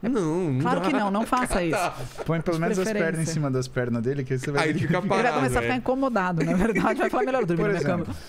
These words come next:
Speaker 3: a Duda, a gente
Speaker 2: Não, a Duda
Speaker 3: a Duda,
Speaker 2: nunca
Speaker 3: ela
Speaker 2: dormiu
Speaker 3: nunca
Speaker 2: na
Speaker 3: subiu na
Speaker 2: cama.
Speaker 3: cama, mas a Clara, ela subia na cama. E a Clara,
Speaker 2: A Clara
Speaker 3: ela
Speaker 2: vinha quatro horas da manhã.
Speaker 3: É,
Speaker 2: Ela
Speaker 3: cara,
Speaker 2: dormia a noite inteira,
Speaker 3: sério.
Speaker 2: mas elas sempre dormiram muito cedo. Então,
Speaker 3: E ela
Speaker 2: sete, meia,
Speaker 3: escalava,
Speaker 2: oito
Speaker 3: assim, a
Speaker 2: horas.
Speaker 3: cama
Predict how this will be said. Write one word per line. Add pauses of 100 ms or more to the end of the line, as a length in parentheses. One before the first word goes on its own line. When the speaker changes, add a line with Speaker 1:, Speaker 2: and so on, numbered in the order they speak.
(460)
Speaker 3:
a
Duda, (260)
a
gente (480)
Speaker 2:
Não,
a
Duda
Speaker 3:
a
Duda,
Speaker 2:
nunca
Speaker 3:
ela
Speaker 2:
dormiu
Speaker 3:
nunca
Speaker 2:
na
Speaker 3:
subiu
na
Speaker 2:
cama.
Speaker 3:
cama,
mas
a
Clara,
ela
subia
na
cama.
E
a
Clara,
Speaker 2:
A
Clara
Speaker 3:
ela
Speaker 2:
vinha
quatro
horas
da
manhã.
Speaker 3:
É,
Speaker 2:
Ela (180)
Speaker 3:
cara,
Speaker 2:
dormia
a
noite
inteira,
Speaker 3:
sério.
Speaker 2:
mas
elas
sempre
dormiram
muito
cedo.
Então,
Speaker 3:
E
ela
Speaker 2:
sete,
meia,
Speaker 3:
escalava,
Speaker 2:
oito
Speaker 3:
assim,
a
Speaker 2:
horas.
Speaker 3:
cama